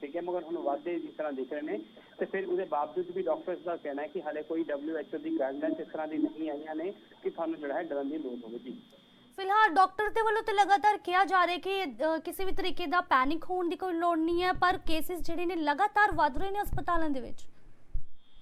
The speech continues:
Speaker 1: ਹਾਂ, ਬਿਲਕੁਲ, ਜਿਸ ਤਰ੍ਹਾਂ ਮੈਂ ਪਹਿਲਾਂ ਵੀ ਜ਼ਿਕਰ ਕੀਤਾ ਕਿ ਸਾਫ਼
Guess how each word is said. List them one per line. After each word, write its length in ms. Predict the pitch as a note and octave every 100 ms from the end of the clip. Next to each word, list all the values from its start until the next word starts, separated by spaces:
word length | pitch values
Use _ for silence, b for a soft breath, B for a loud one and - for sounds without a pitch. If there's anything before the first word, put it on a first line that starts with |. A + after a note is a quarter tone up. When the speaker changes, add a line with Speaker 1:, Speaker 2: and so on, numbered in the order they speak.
| - - -
Speaker 1:
ਹਾਂ, 160 | E3 D#3+
ਬਿਲਕੁਲ, 360 | F3 F3 F#3+ E3 - C#3
ਜਿਸ 120 | C3+
ਤਰ੍ਹਾਂ 160 | D#3+
ਮੈਂ 120 | D#3 D3
ਪਹਿਲਾਂ 260 | C3+ C#3+
ਵੀ 100 | D3+
ਜ਼ਿਕਰ 280 | C#3+ C3+ C#3+
ਕੀਤਾ 300 | D3+ C#3 D#3
ਕਿ 180 | - E3
ਸਾਫ਼ 280 | D3 C#3